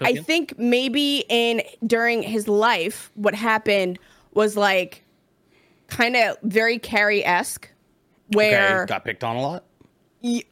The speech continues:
Speaker 1: not y-, yes, like, he was the outsider, and, like, for the f-, one day that something, like,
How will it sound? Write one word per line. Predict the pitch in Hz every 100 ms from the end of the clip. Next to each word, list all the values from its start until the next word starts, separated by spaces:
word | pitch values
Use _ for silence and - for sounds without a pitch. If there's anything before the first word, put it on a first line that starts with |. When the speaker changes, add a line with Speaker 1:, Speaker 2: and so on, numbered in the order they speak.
| _ _ _ _
Speaker 1:
not | 226 208 262 330 440 -
y-, | 294 330 285
yes, | 285 339 453 - 254
like, | 302
he | 277 339
was | 349
the | -
outsider, | 277 285 - 320 320 320 -
and, | 269
like, | 254 240
for | - 269 247 -
the | 202 214 202
f-, | 226 -
one | 247 262 330 262
day | 247 269
that | 233 -
something, | - 240 262 247
like, | 202 190